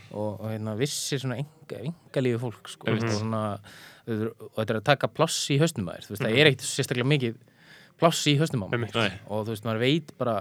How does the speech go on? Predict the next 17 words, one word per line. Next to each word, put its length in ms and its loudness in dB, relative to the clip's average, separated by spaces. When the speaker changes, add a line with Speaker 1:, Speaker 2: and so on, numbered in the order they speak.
Speaker 1:
einhverjum 220 -6
myndir 380 -4
af 60 -2
einhverjum 160 -6
börnum 580 -6
og 120 -6
eitthvað 140 -2
Speaker 2:
Mhm. 40 -4
Speaker 1:
svona, 240 -2
einhver 160 -8
vandræði 560 -4
í 80 -8
einkalífi 360 -4
fólks 420 -12
og, 260 -8
Speaker 3:
Mhm. 280 -8
Speaker 2:
Já. 140 0